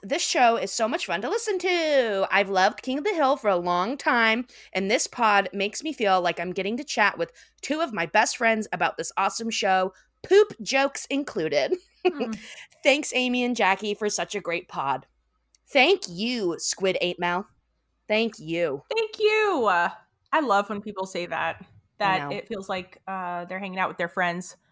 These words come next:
Speaker 1: Yes, absolutely. It's one of my favorite compliments.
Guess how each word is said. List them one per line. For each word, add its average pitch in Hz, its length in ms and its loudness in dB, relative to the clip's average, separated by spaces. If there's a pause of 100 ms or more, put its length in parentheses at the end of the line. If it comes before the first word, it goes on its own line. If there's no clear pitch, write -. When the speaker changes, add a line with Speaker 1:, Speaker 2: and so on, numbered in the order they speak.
(180)
Speaker 1:
Yes, - 380 -8 (140)
absolutely. 175 560 -8 (160)
It's - 100 -18
one 185 120 -8
of 175 80 -6
my 156 160 -4
favorite 196 340 -4
compliments. 147 520 -12